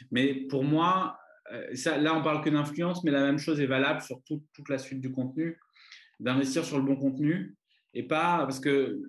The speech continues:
le, le, le, le, le problème qu'ont les marques encore, euh, trop souvent, ça, à mon goût, c'est que, euh, elles, euh, elles créent, euh, dix contenus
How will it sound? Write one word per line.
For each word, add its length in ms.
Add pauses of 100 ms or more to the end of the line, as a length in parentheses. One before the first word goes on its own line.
le, 200
le, 720 (440)
le, 600
le, 260
le 120
problème 380
qu'ont 160
les 100
marques 320
encore, 380
euh, 80
trop 300
souvent, 400
ça, 160
à 40
mon 120
goût, 420 (420)
c'est 240
que, 120
euh, 1000 (140)
elles, 220
euh, 600 (380)
elles 200
créent, 360
euh, 340
dix 380
contenus 680